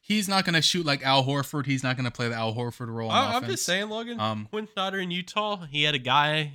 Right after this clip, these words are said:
Speaker 2: in, who had the ball in his hands a lot, who was known for driving to the basket surrounded by four shooters. Sounds like a, sounds like a number five on our team, if you know what I'm trying to say. <laughs> Just saying,
Speaker 1: I
Speaker 2: man.
Speaker 1: mean, maybe. Maybe. That, that's the thing. If, if that's what Quinn Snyder wants to do,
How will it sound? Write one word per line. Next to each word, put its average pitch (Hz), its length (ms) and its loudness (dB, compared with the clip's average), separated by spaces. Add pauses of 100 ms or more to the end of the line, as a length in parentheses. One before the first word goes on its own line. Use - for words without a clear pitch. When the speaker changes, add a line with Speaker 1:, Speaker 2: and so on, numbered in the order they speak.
Speaker 2:
in, 127 160 -6
who 135 160 -4
had 139 120 2
the 123 80 -6
ball 120 240 2
in 139 60 2
his 139 100 -2
hands 143 200 -2
a 135 40 -8
lot, 127 340 0
who 120 120 -8
was 113 120 -8
known 123 200 -4
for 123 100 -10
driving 120 400 -2
to 123 100 -14
the 117 100 -10
basket 113 400 -8
surrounded 123 300 -4
by 113 60 -6
four 123 280 -10
shooters. 127 440 -8 (380)
Sounds 277 300 -6
like 233 120 -4
a, 110 380 -6
sounds - 240 -6
like 226 180 -4
a 139 40 -2
number 151 240 -2
five 139 440 0
on 110 100 -8
our 110 140 -6
team, 101 220 -16
if - 120 -20
you 107 60 -18
know 110 80 -12
what 110 100 -8
I'm 101 100 -12
trying 98 200 -14
to - 60 -20
say. 107 320 -14 (140)
<laughs> - 680 -14 (680)
Just - 140 -20
saying, 190 280 -6
Speaker 1:
I 127 60 -2
Speaker 2:
man. 123 80 -2
Speaker 1:
mean, 120 360 -4
maybe. 101 320 -6 (640)
Maybe. 98 220 -10 (300)
That, 160 200 0
that's 170 200 6
the 170 80 0
thing. 165 320 0
If, 135 260 -2
if 127 160 -4
that's 165 220 0
what 147 100 -4
Quinn 143 180 -4
Snyder 131 280 -4
wants 127 240 -4
to - 40 -14
do, 117 300 -4